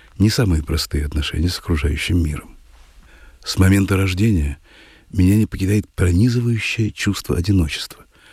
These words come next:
Может, остальные люди тоже так чувствуют, но я же не стану бегать взад-вперед по улице, спрашивая: 'Вы тоже одиноки?' Иногда мне бывает очень неплохо, но публичная сторона жизни, то, что люди говорят со мной даже на улице,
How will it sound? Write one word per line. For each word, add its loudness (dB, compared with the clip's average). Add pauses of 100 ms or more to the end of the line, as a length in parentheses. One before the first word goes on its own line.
(420)
Может, -2
остальные 2
люди -2
тоже -2
так -6
чувствуют, -10 (340)
но 0
я 4
же -2
не 0
стану 0
бегать 0
взад-вперед 0
по -4
улице, -2
спрашивая: -2 (240)
'Вы 4
тоже 2
одиноки?' -2 (800)
Иногда 0
мне 0
бывает -4
очень -2
неплохо, -2 (680)
но 2
публичная 0
сторона 0
жизни, -2
то, -2
что -4
люди 0
говорят 0
со -6
мной -2
даже -2
на 2
улице, -2